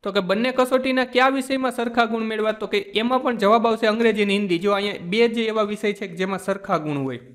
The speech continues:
તો એમાં પણ શું આવશે? અંગ્રેજી અને હિન્દી.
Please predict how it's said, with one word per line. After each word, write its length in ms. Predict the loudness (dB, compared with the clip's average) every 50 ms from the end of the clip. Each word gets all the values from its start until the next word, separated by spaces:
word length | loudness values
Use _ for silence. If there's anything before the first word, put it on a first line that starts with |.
| -20 _ _ -20 _ _ _ _ _ _ _ _ _ _ _ -8
તો 60 | -4
એમાં 300 | -2 0 0 0 -2 0
પણ 120 | 0 -2
શું 180 | 0 0 0 0 0
આવશે? 260 | -2 -4 -4 -4 -4 -4 -6 -12 -20 _ _ _ _ _ _ _ _ _ _ -6
અંગ્રેજી 480 | -4 -2 -2 0 0 0 0 0 0
અને 240 | 0 0 -2 -4 -4 -6 -8 -12 _ _ _ _ _ _ -8
હિન્દી. 340 | -6 -4 -4 -4 -4 -6 -8